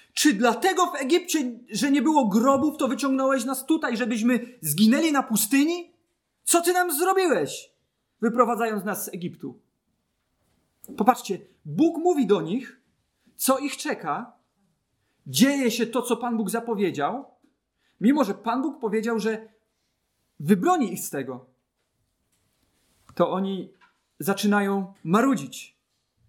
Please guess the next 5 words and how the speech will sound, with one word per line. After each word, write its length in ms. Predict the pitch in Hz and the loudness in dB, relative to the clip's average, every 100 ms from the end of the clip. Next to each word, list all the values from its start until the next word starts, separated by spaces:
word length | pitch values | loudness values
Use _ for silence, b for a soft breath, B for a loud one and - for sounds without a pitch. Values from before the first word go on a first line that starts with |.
| _ _ _ _ _ _ - | _ _ _ _ _ _ -14
zaczynają 440 | - - 175 170 185 | -8 -2 0 2 2
narzekać, 760 | 202 190 247 180 143 - - _ _ _ | 4 2 0 -4 -12 -14 -20 _ _ _
zaczynają 440 | 156 151 175 175 160 | -14 -8 -4 -4 -4
się 220 | 180 165 | -4 -4
buntować. 800 | 147 180 185 170 131 - - | 0 0 2 0 0 -10 -18